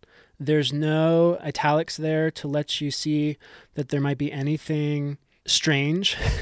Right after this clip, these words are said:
<laughs> in this translation. But, but, okay, so I literally just said the word deacon just means servant, right?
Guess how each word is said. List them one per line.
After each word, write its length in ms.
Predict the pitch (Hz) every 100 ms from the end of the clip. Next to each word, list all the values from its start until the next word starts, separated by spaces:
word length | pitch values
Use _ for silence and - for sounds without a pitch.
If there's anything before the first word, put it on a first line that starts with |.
| - -
<laughs> 460 | - - - - -
in 140 | 156
this 160 | 156 -
translation. 760 | 175 156 143 143 - 202 233 - _ - - - - _ -
But, 240 | - - _ - - - - -
but, 280 | 160 170 170
okay, 200 | 180 147
so 280 | - 160 - _ - - - - -
I 60 | 160
literally 300 | 190 196 170
just 160 | 165
said 160 | 175 147
the 80 | 143
word 380 | 139 165 170 143
deacon 360 | 175 165 143
just 200 | 139 135
means 260 | 156 147 135
servant, 420 | - 156 117 110 _ _ -
right? 300 | 131 127